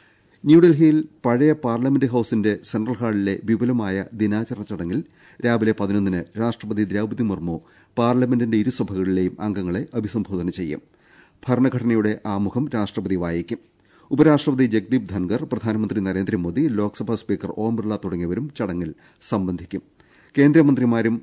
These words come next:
നയതന്ത്ര മേധാവികളും മറ്റ് പ്രമുഖരും പരിപാടിയിൽ പങ്കെടുക്കും. ചടങ്ങിൽ എഴുപത്തിയഞ്ചാം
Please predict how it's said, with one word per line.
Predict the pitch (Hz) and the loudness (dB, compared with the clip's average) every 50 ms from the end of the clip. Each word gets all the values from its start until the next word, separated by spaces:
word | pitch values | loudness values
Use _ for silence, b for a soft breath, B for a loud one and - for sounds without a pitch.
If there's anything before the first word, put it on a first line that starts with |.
| - | -4
നയതന്ത്ര | - 107 107 110 117 110 131 127 110 - | -4 -2 -2 0 0 0 0 -2 0 -2
മേധാവികളും | 123 104 98 95 95 98 104 95 95 82 92 92 107 - - - | -2 -2 -2 -2 -2 -2 -2 -2 -2 -2 -2 -2 -4 -4 -4 -4
മറ്റ് | 110 107 - 117 | -4 -4 -2 -4
പ്രമുഖരും | 107 - 101 104 104 - - 92 90 82 | -4 -2 -2 -2 -2 -2 -2 -4 -2 -2
പരിപാടിയിൽ | 98 92 92 85 90 87 92 95 98 | -2 -4 -2 -2 -2 -2 -4 -4 -4
പങ്കെടുക്കും. | - 104 90 82 78 - - 85 - _ _ _ b b b b b b b b | -6 -8 -6 -6 -8 -10 -10 -14 -16 _ _ _ b b b b b b b b
ചടങ്ങിൽ | - 120 104 110 110 117 113 110 - | 2 4 4 4 4 2 0 0 0
എഴുപത്തിയഞ്ചാം | 113 113 123 131 139 - 135 131 123 117 127 123 120 | 2 2 2 2 2 0 0 0 0 0 -2 -2 -4